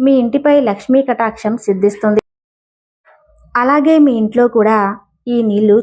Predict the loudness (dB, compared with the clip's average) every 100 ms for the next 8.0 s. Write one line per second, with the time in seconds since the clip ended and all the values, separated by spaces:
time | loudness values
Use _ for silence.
0 | 0 -2 0 0 -2 -6 -4 0 0 0
1 | -2 -2 -2 -2 0 0 -4 -8 0 0
2 | 2 2 2 2 2 0 0 0 0 -2
3 | 0 0 0 -2 -4 -4 -2 -2 -4 -4
4 | -2 0 -2 -2 _ _ _ _ -4 -2
5 | 2 2 4 2 2 2 2 0 -2 0
6 | 0 0 0 0 0 -2 -4 -2 0 0
7 | -4 _ _ _ -2 2 2 2 2 0